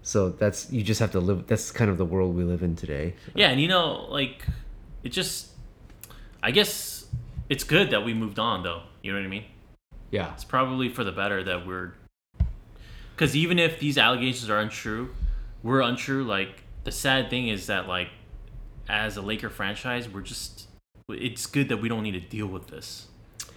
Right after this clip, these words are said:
Speaker 1: Yeah.
Speaker 2: You know what I mean?
Speaker 1: Yeah.
Speaker 2: With, with all the shit that we're already dealing with.
Speaker 1: Yeah.
Speaker 2: So.
Speaker 1: So the Lakers did move on from Luke Walton.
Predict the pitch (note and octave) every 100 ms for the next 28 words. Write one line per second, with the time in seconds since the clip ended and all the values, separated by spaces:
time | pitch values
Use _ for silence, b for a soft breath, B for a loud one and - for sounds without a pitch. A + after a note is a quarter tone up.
0 | B - F#2+ D2+ G#2+ A#2 G#2+ F#2 G2+ -
1 | - - - B B B B B B G2+
2 | G#2+ - G2+ G2+ G2+ G#2+ G2 - A#2+ F2+
3 | F2+ F2+ F2+ F2+ E2+ F#2 F2+ - - D3+
4 | - - - - - B B B B -
5 | - - - - A#2 G2+ G2 A2 A#2+ G2+
6 | F2+ G#2 G2+ G#2+ - - G#2+ G2+ F#2 F#2
7 | F#2 F#2 F#2 G#2 - _ - G2+ F#2 F#2
8 | F2+ E2 E2+ G2 F2+